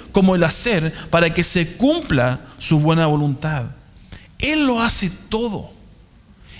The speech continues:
Él hace absolutamente todo, toda la transformación en nosotros. Él pone el querer y pone el hacer. ¿Pero cómo? En su presencia. Acercándonos a Él,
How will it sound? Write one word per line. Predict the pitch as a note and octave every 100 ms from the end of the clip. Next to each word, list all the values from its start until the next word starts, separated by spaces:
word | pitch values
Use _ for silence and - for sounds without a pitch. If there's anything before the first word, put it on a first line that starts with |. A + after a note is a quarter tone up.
| -
Él | A#3+
hace | B3 - A3
absolutamente | G#3+ - G3+ G#3+ G#3 C#4+ C4 C4 B3+ G3
todo, | - - A#3+ A#3+ D3+ A#2+ D3 - - - - - - - -
toda | A3 G#3+ G#3 F#3 - -
la | D#3
transformación | D#3+ D3 D#3+ D3 C#3+ E3
en | D#3
nosotros. | - D#3+ - A#2+ - - - - -
Él | G#3 G3
pone | A3+ A3
el | F#3+ F#3
querer | D#3+ D#3 F3+ G#3 A#3 A#3+ - - - -
y | E3
pone | - E3+ E3+ D#3+ E3 - - - -
el | C3
hacer. | C3 - - - - - - - - -
¿Pero | D#3 D3+
cómo? | F#3 A#3 A#3+ C4+ D4+ - - - - - - - -
En | C3+
su | -
presencia. | C3 C3 - A2 A#2 - - - - - - - -
Acercándonos | - - D#3+ - G3+ A3 A3 G3+ F#3
a | F#3+
Él, | E3+ A#2+